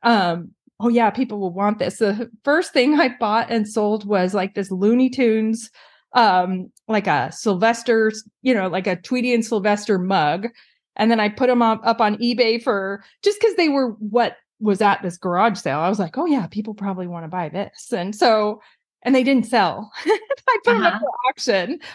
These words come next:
Speaker 1: for ninety-nine cents. And, um, yeah, they didn't sell. But I think the first thing that I actually, I bought a bunch of stuff at that sale. And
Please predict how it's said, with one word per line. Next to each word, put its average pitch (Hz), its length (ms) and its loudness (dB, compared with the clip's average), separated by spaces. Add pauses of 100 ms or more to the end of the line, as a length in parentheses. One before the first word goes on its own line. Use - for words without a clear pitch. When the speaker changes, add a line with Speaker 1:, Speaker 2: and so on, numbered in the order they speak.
(120)
Speaker 1:
for 269 160 2
ninety-nine 247 580 4
cents. 208 560 -4
And, 196 680 0
um, 175 420 0
yeah, - 160 2
they 196 100 2
didn't 233 200 0
sell. 247 280 2
But 190 340 0 (460)
I 233 80 -2
think 247 180 2
the 240 80 0
first 254 420 0
thing 254 240 2
that 233 180 0
I 214 260 0
actually, 202 360 -2
I 233 40 2
bought 233 140 4
a 202 40 0
bunch 233 320 0
of 208 100 -2
stuff 175 300 -4
at 190 160 -6
that - 200 -4
sale. 170 440 -4 (580)
And 208 580 2